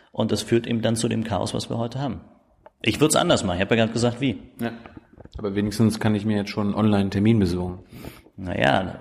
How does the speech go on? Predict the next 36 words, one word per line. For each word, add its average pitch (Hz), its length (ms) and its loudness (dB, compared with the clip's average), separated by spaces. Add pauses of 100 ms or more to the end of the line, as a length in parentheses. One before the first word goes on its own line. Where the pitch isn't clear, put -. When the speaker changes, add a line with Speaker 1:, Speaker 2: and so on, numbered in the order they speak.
Speaker 1:
ist - 160 -6
ja 104 100 0
wunderbar, 113 500 4
wenn 107 160 0
online 104 380 2
der 101 160 -6
Termin 117 460 -6
schon 117 160 0
mal 104 120 0
da 104 280 4
ist, 147 160 -2
aber 110 200 0
erst 107 240 0
in 110 80 0
drei 95 200 0
Monaten 110 440 0
ist, - 340 -8 (540)
ähm, 110 400 -4
und 117 200 -4
der 104 180 2
Reisepass 107 460 2
vielleicht 104 340 4
nicht - 240 4
neu, 104 300 0 (180)
äh, - 60 -2
ausgestellt 120 680 0
werden 127 140 0
kann, 131 200 0
damit 107 280 -2
der 95 120 0
Urlaub 107 300 0
nicht - 260 4
angetreten 110 580 -2
werden - 180 -6
kann, 143 300 -4 (500)
ähm, 107 380 -2